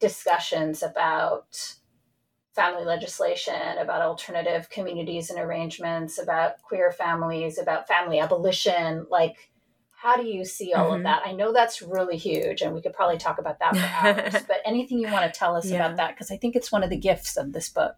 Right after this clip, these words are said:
Speaker 1: really.
Speaker 2: Well, yeah, I think those questions were always there, these questions of what's going on in the present, in my present.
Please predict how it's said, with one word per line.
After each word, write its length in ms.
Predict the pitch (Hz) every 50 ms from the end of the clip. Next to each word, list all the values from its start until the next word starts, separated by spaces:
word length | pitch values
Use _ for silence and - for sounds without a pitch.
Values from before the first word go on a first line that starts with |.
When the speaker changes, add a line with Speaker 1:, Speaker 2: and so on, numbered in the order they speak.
| _ -
Speaker 1:
really. 340 | 151 - - - - - _ _ _ _ _
Speaker 2:
Well, 140 | 262 277 285
yeah, 480 | 262 269 262 302 302 285 254 214 190 -
I 120 | - 226
think 220 | 254 320 311 294 -
those 200 | 285 269 262 -
questions 560 | - 226 220 214 - - 196 190 185 185 -
were 240 | 180 175 170 170 -
always 500 | - 170 165 165 175 170 160 160 160 -
there, 400 | 156 147 139 135 135 131 131 131
these 300 | 131 139 139 147 147 -
questions 500 | _ - - 175 - - 185 175 160 -
of 340 | 160 156 151 147 147 - -
what's 340 | - 147 151 156 156 151 -
going 280 | - 170 151 151 147 147
on 480 | 143 143 139 139 139 143 143 143 151 - - - - - _ _
in 140 | 180 175 170
the 80 | 170
present, 480 | - - - 139 131 131 - 127 127 -
in 140 | 147 147 143
my 180 | 143 143 143
present. 600 | 139 - - 131 120 - - 127 120 113 110 -